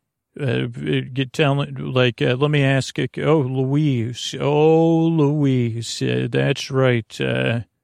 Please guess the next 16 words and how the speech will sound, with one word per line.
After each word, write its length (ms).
Holy 600
Bonnie 440
Raitt, 560
uh, 100
Louise, 880
um, 680
uh, 460
is, 720
uh, 380
l-, 80
like, 880
uh, 200
the, 300
the, 260
the, 500
uh, 320